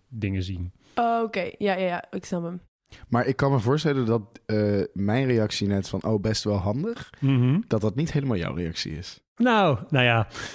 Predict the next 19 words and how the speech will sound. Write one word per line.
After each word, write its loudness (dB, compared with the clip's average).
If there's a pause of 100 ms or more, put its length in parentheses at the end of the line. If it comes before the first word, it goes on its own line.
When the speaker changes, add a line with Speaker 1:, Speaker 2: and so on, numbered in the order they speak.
Speaker 1:
Kijk, 2
er 4
zijn 4
natuurlijk 2
veel, 4
veel 4
zaken 4
die 6
hier 6
vervelend 2
aan 4
zijn. 2
Bijvoorbeeld, -2
ja, -8
ja, -8
manipulatie, 0
eh, 0
privacybescherming. 0 (560)
Eh, 2